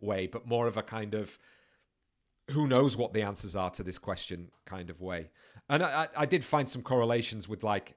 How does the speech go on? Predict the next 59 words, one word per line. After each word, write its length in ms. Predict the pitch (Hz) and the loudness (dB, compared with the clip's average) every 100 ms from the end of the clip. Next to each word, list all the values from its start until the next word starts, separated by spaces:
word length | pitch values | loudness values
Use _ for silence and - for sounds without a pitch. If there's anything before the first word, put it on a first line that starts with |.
| - | -4
Alan 280 | 117 110 107 | -2 0 0
Rene's 420 | 107 107 104 104 | 0 0 0 -2
Night 200 | 98 98 | -6 -8
and 80 | 92 | -10
Fog. 360 | - 104 98 - - - - _ _ | -6 -6 -6 -14 -20 -20 -20 _ _
I 80 | 104 | -2
know 140 | 120 | -2
I've 100 | 107 | -2
seen 220 | - 120 | -2 -2
that 120 | 107 | -2
mentioned, 480 | 98 98 - 92 90 | -6 -8 -8 -10 -4
uh, 300 | 95 95 90 85 _ - _ - | -2 -2 -4 -6 _ -20 _ -8
elsewhere, 640 | 98 - 95 98 101 85 - | -6 -6 -4 -2 -2 -2 -2
and 120 | 127 | 0
the, 160 | 131 - | 0 0
and 180 | 151 123 | -2 2
the, 200 | 123 127 | 4 4
the 160 | 101 120 | 2 0
score 480 | - - 135 127 113 | 0 6 8 10 8
is 120 | 101 | 4
amazing 460 | 98 101 104 92 | 2 2 2 -2
as 100 | 90 | -4
well. 140 | 95 101 | -2 -2
It's 160 | 95 | 0
really 240 | 120 120 104 | 2 2 2
weird, 400 | 92 110 107 98 | 2 4 4 2
particularly 360 | - 135 123 | -4 -4 -2
at 40 | 107 | -2
the 60 | |
beginning. 400 | 82 107 113 113 | -2 0 0 0
You 100 | 101 | 0
have 120 | 98 90 | 0 -2
this 120 | 95 | -4
sort 160 | 98 | -6
of 40 | 80 | -8
s-, 120 | - - - | -12 -14 -10
sci-fi 560 | - - 110 113 107 101 | -4 2 4 4 4 4
element 360 | 98 92 92 - | 2 -2 -6 -8
to 200 | - 90 | -4 -4
it, 180 | 87 - _ - _ - 107 | -6 -10 _ -20 _ -10 -2
um, 260 | 101 98 | -2 -2
and 120 | 110 110 | -4 -4
that's 160 | 107 | -4
Fumio, 580 | - 113 107 104 104 101 - | 0 0 2 2 4 2 -2
um, 300 | 110 95 92 - | -6 -6 -8 -6
Hayasaka, 720 | 110 98 92 - 107 - 98 | 0 2 2 0 -4 -2 -4
who, 240 | 87 104 107 | -2 -4 -2
and 180 | 113 110 | -2 -2
it 80 | |
was 100 | 110 | -2
the, 180 | - 113 - | -2 -2 0
the 80 | 104 | 0
last 340 | 110 - - | 0 -2 -6
film 300 | - 110 98 | -4 -2 -2
that 120 | 92 | -6
he 100 | 95 | -6
made 280 | 95 101 101 | -4 -4 -4
with, 280 | 87 85 80 | -6 -8 -6
uh, 160 | 90 | -6